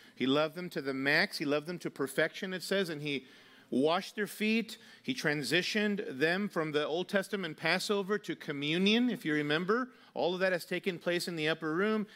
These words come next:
He revealed the traitor, Judas Iscariot. Judas Iscariot catapults out to go do his, um, uh, re-, rebellious act against the Lord Jesus. He's comforted his disciples, as we saw last week, and we delved into that,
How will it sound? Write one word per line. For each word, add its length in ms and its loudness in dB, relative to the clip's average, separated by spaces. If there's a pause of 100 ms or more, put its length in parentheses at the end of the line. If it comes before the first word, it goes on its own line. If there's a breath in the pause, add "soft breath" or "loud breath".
(160 loud breath)
He 100 0
revealed 460 2
the 80 -4
traitor, 560 2
Judas 400 -2
Iscariot. 720 0 (340 loud breath)
Judas 280 -2
Iscariot 480 0
catapults 680 0
out 420 0 (360 loud breath)
to 100 0
go 260 2
do 260 0
his, 460 -2 (560 loud breath)
um, 500 0 (240)
uh, 400 0
re-, 280 -2
rebellious 800 0
act 280 0
against 280 -6
the 80 -2
Lord 260 0
Jesus. 680 0 (580 loud breath)
He's 220 0
comforted 640 2
his 180 0
disciples, 560 0
as 100 -4
we 120 0
saw 220 4
last 320 2
week, 360 0
and 160 0
we 180 2
delved 440 0
into 200 -2
that, 280 2